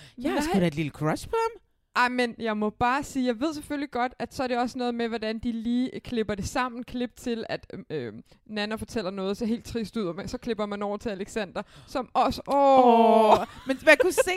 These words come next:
Speaker 1: sådan, at de vidste, de andre vidste lidt godt, hvad
Speaker 2: Det
Speaker 1: der var sket, ikke?
Speaker 2: Jo, men han var bare ekstra ramt af det.
Speaker 1: Åh, var
Speaker 2: Han,
Speaker 1: det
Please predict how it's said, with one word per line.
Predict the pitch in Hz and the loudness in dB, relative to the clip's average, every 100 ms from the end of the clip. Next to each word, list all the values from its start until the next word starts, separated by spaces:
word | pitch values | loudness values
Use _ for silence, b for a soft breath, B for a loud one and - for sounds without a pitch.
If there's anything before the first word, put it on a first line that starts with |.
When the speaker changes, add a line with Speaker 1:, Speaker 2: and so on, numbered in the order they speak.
| 440 | 2
Speaker 1:
sådan, | 330 | 2
at | 294 277 | -2 -2
de | 254 | -2
vidste, | 240 - 247 | 0 0 -2
de | 196 | -4
andre | 233 320 220 | -2 -2 -2
vidste | 247 - | -4 -4
lidt | 202 196 | -6 -4
godt, | 165 143 | -6 -4
hvad | 311 | -2
Speaker 2:
Det | 320 | -2
Speaker 1:
der | 320 | -2
var | - | -8
sket, | - 156 | -12 -14
ikke? | 127 247 311 | -10 0 2
Speaker 2:
Jo, | 311 | 2
men | 294 277 | 0 -6
han | 262 285 285 | -6 -6 -6
var | 277 | -4
bare | 254 247 226 - | -4 -4 -6 -6
ekstra | 339 381 - 262 226 | -6 -6 -8 -8 -6
ramt | 202 190 180 | -4 -4 -4
af | 185 180 | -4 -2
det. | 320 | 0
Speaker 1:
Åh, | 320 302 302 | 0 -2 -2
var | 277 | -2
Speaker 2:
Han, | 294 | -4
Speaker 1:
det | 277 | -6